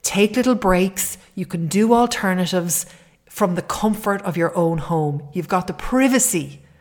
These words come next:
of your own home. And I love that so, so much. I love the privacy involved. I never used to like, when I was going to a gym, people looking at me and people, I just feeling uncomfortable.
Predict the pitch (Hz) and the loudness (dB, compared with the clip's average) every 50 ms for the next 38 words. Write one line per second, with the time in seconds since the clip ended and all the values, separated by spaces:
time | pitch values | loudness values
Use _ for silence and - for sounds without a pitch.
0 | _ - - 185 160 180 175 - 180 175 170 165 - - 175 156 151 151 147 - | _ -4 -2 0 0 0 0 2 4 4 4 4 2 -2 -2 -2 -2 -4 -8 -8
1 | - - 220 226 240 240 233 240 247 277 294 294 - 247 214 208 202 - - - | -2 2 4 6 6 6 6 6 4 4 4 2 4 4 4 4 4 2 -2 2
2 | - 202 190 202 - - 220 190 170 165 160 151 151 139 - - - 190 185 214 | 4 4 4 4 2 4 4 2 2 2 0 -2 -4 -4 -6 -4 -2 0 2 4
3 | 247 277 269 277 - 285 247 220 180 - - - - - - - - - - 190 | 4 4 2 0 -4 -2 -2 -2 -2 -4 -10 -20 -20 -20 -20 -16 -10 -4 2 4
4 | 196 202 196 208 190 - - 190 165 156 151 151 160 143 156 147 143 143 139 139 | 4 6 6 4 2 2 0 0 -2 -2 -2 -2 -2 0 0 0 0 0 -2 -4
5 | 139 - - - - - - - - 185 180 214 254 262 285 262 233 233 214 - | -6 -8 -12 -12 -14 -20 -16 -8 -4 0 2 4 4 4 4 2 2 2 2 0
6 | - 202 180 170 156 156 160 156 - 175 170 165 160 160 160 160 - - 165 160 | 0 -2 0 0 0 0 -2 -2 -2 0 2 2 2 2 0 -2 0 0 0 0
7 | 156 156 143 165 156 160 147 - 170 160 160 151 156 143 - - - - - - | 0 -2 -4 -4 -4 -4 -2 0 2 2 2 2 0 -6 -8 -12 -20 -20 -10 -2
8 | - 233 233 240 214 180 170 175 175 - 208 175 151 139 - 151 151 143 147 139 | 0 0 2 4 2 2 2 0 0 0 -2 -2 -2 -4 -4 -6 -6 -6 -6 -8
9 | - - - - - - - 170 - - 202 202 196 202 196 180 175 170 160 - | -10 -12 -20 -18 -10 -6 -6 -4 -2 -2 -2 -2 0 2 2 2 2 2 0 -4
10 | - - - - - - - _ _ _ _ - - - 220 202 220 - - - | -10 -20 -20 -20 -20 -20 -20 _ _ _ _ -14 -4 -2 -2 -2 -2 -6 -8 -2
11 | - 269 - - - - - - - - - 247 247 247 247 220 196 185 165 - | -2 -2 -2 -2 -8 -16 -20 -14 -8 0 4 6 6 6 6 4 2 -2 -4 0
12 | - 208 220 214 - 208 156 127 135 139 - | 0 0 0 0 -2 -4 -4 -4 -6 -8 -12